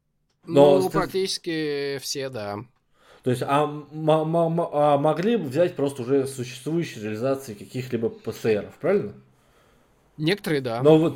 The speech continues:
Speaker 1: но вы
Speaker 2: Некоторые
Speaker 1: просто
Speaker 2: нет.
Speaker 1: ими, но вы просто, получается, вы ими были недовольны, и поэтому сделали с-, сделали новые.
Speaker 2: Ну да, у нас, э, как в И втором, и, и там в И первом есть, э, код, который старше этих П С Ров, который офигенно работает.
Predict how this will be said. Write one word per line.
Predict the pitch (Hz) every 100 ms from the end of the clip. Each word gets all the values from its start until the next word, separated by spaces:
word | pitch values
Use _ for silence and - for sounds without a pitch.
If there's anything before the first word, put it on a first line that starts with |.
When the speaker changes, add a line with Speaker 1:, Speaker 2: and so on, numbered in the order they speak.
| -
Speaker 1:
но | 127
вы | 202
Speaker 2:
Некоторые | 220
Speaker 1:
просто | 196 -
Speaker 2:
нет. | 202 180
Speaker 1:
ими, |
но | 160 180 180
вы | 233
просто, | 190 180 -
получается, | 160 185 165 147
вы | 151 151
ими | 165 160 143
были | 135 143 123
недовольны, | 120 127 151 262 240 151
и |
поэтому | 131 147 175 151 135 110
сделали | 113 139 131 120
с-, | - 110
сделали | 117 143 147 135
новые. | 123 117 98 82 - _ _ _ _ _ _ -
Speaker 2:
Ну | 254 233
да, | 151 147 120
у | 127
нас, | 170 202 - -
э, | 147 143
как | 131 151 -
в | 117 113 131 131 131
И | 131
втором, | 139 131 143 208 180
и, |
и | 123 110 107 107 113 110
там | 107 107 104
в | 107
И | 107 101
первом | 127 165 156 113
есть, | 104 110 139 - - 123
э, | 113 107 104
код, | - 156 190
который | 127 107 131 147 127 117 110 104 98
старше | - 143 123 - 101
этих | 101 101
П | 107 110
С | -
Ров, | 226 233 -
который | - 98 156 107
офигенно | 98 123 120 104
работает. | 101 120 208 233 185 175